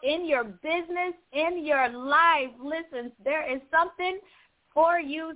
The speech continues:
somewhere in napwic world. Just check us out. Also, stay connected.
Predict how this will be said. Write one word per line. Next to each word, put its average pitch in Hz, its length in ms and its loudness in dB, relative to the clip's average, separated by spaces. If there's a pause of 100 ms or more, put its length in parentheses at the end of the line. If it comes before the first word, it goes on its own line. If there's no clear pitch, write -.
somewhere 311 540 0
in 240 280 -6
napwic 277 640 0
world. 220 480 2
Just 294 220 -2 (160)
check - 220 0
us 277 200 -4
out. 190 260 0 (520)
Also, 214 680 4 (1120)
stay 339 260 -2 (260)
connected. 247 1120 -8